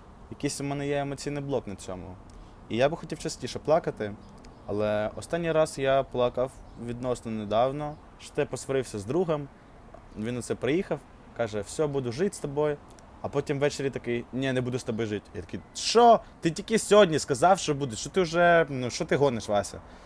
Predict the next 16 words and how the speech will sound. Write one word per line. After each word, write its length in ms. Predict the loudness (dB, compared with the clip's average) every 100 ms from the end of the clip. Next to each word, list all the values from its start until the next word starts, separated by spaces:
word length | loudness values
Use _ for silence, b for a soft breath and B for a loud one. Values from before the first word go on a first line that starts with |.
| B B -16
Він 60 | -6
каже: 420 | -4 -2 -4 -4 -10 -20 -2
"Та, 180 | 4 4
отак 300 | 4 2 0
от 120 | -2
я 160 | -2 -2
вирішив". 420 | -2 -2 -4 -10 -18 -20 -20 -20 -16 -10 -6
Навіть 260 | -2 0
там 140 | 0 -2
наші 220 | -4 -4
путі 240 | -10 -10
з 40 | -10
тобою 240 | -4 -2
розходяться. 360 | -2 -2 -4 -4
Думаю: 160 | -4
"Що? 560 | -4 4 6 8 8 6